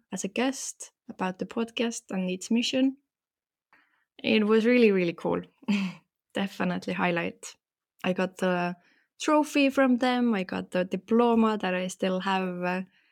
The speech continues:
on my table. And, uh, of course, the grant money. And a really nice video that they made from me about making the podcast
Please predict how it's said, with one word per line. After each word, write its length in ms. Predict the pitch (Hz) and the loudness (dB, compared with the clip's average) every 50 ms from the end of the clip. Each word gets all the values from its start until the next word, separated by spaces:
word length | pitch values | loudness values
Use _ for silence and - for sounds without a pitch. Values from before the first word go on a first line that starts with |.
| _ _ _ _ _ _ _ | _ _ _ _ _ _ _
on 280 | - 202 196 190 190 185 | -4 -4 -4 -2 -4 -4
my 340 | 185 175 175 175 170 175 175 | -2 -2 -2 -2 -2 -4 -4
table. 580 | - 220 220 226 214 220 202 208 214 214 220 208 208 - - _ _ _ | 0 2 2 2 2 2 0 0 0 0 -2 -6 -12 -16 -20 _ _ _
And, 580 | - 196 190 190 185 185 185 185 185 180 - - | -6 -4 -4 -2 -2 -2 -2 -4 -4 -6 -6 -6
uh, 400 | 180 180 180 180 180 180 185 185 190 185 - _ _ _ _ _ | -6 -4 -4 -4 -2 -2 -2 -2 -4 -6 -8 _ _ _ _ _
of 100 | 190 - | -14 -6
course, 200 | - 202 190 - | -4 -2 -2 -2
the 120 | - - 202 | -4 -10 -8
grant 360 | - 196 196 190 196 190 185 | -2 0 2 2 2 0 0
money. 420 | 202 202 202 202 208 208 196 - _ _ _ _ _ _ _ _ _ _ _ _ _ _ _ _ _ _ _ _ _ | 0 0 0 0 -2 -2 -4 -6 _ _ _ _ _ _ _ _ _ _ _ _ _ _ _ _ _ _ _ _ _
And 680 | 196 196 202 208 208 202 202 208 202 202 202 196 - - - - - _ _ _ _ _ _ _ _ _ _ _ _ _ _ _ _ | -10 -8 -8 -8 -8 -8 -8 -6 -6 -6 -8 -8 -10 -14 -18 -18 -20 _ _ _ _ _ _ _ _ _ _ _ _ _ _ _ _
a 60 | 196 190 - | -10 -8 -4
really 360 | 202 214 226 233 220 214 208 | 0 2 2 4 4 2 2
nice 360 | 202 202 196 202 196 - - | 2 0 -2 -4 -4 -6 -6
video 460 | - 202 247 277 269 349 220 202 190 | -4 0 0 2 2 2 2 2 0
that 220 | 185 190 185 185 - | -2 -4 -8 -6 -6
they 140 | 202 196 | -4 -2
made 280 | 196 196 196 196 196 190 - | 0 0 0 0 -2 -4 -2
from 220 | - 208 214 220 | -2 0 2 4
me 300 | 233 247 254 240 226 214 | 6 6 6 4 4 2
about 380 | 196 185 - 196 196 190 - - | 0 -2 -2 -2 -2 -2 0 0
making 320 | 202 196 196 - 190 180 | 0 0 0 -2 -4 -4
the 80 | - 175 | -4 -6
podcast 680 | - - - - - - - - - - - - - | -6 -8 -10 -10 -8 -10 -10 -10 -10 -14 -20 -20 -20